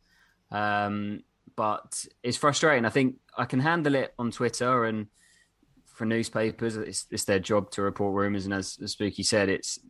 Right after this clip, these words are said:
they'll, they'll, they'll report on what gets the most interaction, and clearly Spurs fans react to this, and rightly so most of the time. But it does, it, it does really wind me up when it's on part, when it's part of sort of in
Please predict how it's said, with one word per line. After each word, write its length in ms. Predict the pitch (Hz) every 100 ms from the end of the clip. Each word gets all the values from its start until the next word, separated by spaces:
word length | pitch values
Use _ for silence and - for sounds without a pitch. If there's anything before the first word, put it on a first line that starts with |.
| _ _
they'll, 320 | 101 98 98
they'll, 320 | - 101 98 104 -
they'll 140 | 101 101
report 380 | 98 120 113
on 120 | 87 101
what 200 | 101 -
gets 220 | 87 -
the 60 |
most 380 | 101 98 95 - _ - -
interaction, 680 | 107 101 110 104 - 95
and 220 | 90 92 -
clearly 460 | 104 98 92 92 - _
Spurs 340 | - - 98 95
fans 260 | 98 95
react 280 | 101 101 -
to 100 | -
this, 380 | 95 90 - -
and 140 | 95 98
rightly 240 | 98 92
so 260 | - 107 95
most 300 | 101 101 92
of 80 |
the 100 | 90
time. 220 | 95 92 107 - - - _
But 100 | 120
it 120 | 113
does, 280 | 127 135 117
it, 280 | 95 117 - - -
it 160 | 120
does 340 | 135 135 127 -
really 340 | 123 117 113 107
wind 360 | 101 107 104
me 80 | 101
up 200 | 101 - - -
when 180 | - 107
it's 200 | 101 -
on 360 | 107 101 98 98 -
part, 280 | 107 98 -
when 120 | 104
it's 100 | -
part 240 | 107 101
of 100 | 87
sort 140 | - 85
of 80 | - _ - 67
in 280 | 73 101